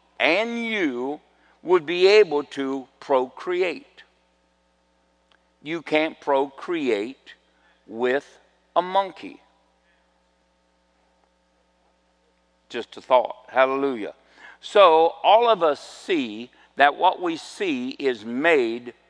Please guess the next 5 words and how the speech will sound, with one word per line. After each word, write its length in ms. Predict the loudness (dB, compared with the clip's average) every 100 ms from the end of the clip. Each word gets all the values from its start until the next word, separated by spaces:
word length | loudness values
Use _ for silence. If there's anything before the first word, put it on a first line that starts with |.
| _ -8
of 160 | -6
God. 380 | 0 0 0 -4 -12 -20 _ _ _ _ _ -8
The 240 | 2 4
evolutionist 1000 | 4 4 2 -2 -4 -6 -8 -6 -6 -8 -16 _ _ _ _
believes 1000 | 0 0 0 -2 -2 -2 -2 -4 -8 -18